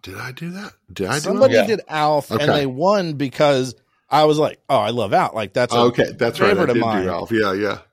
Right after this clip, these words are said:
Speaker 1: yeah.
Speaker 2: Um, and then, and then, and, do I, do I, do I get to announce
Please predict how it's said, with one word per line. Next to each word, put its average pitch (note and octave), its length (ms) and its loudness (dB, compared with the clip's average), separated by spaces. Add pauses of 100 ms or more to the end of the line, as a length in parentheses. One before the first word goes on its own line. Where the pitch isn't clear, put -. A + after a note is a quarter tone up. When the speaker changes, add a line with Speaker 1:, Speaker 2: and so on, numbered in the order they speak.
Speaker 1:
yeah. D3 360 2
Speaker 2:
Um, B2 200 -6 (160)
and F3 200 0
then, A3+ 120 2
and G#3 400 -2
then, F#3 400 -4 (140)
and, F3+ 200 -4
do C#3 220 0
I, - 140 -6
do C3 160 -2
I, A2+ 140 -2 (100)
do A#2 120 -4
I A2+ 60 -2
get G#2+ 140 -6
to A2+ 120 -6
announce A2 520 -8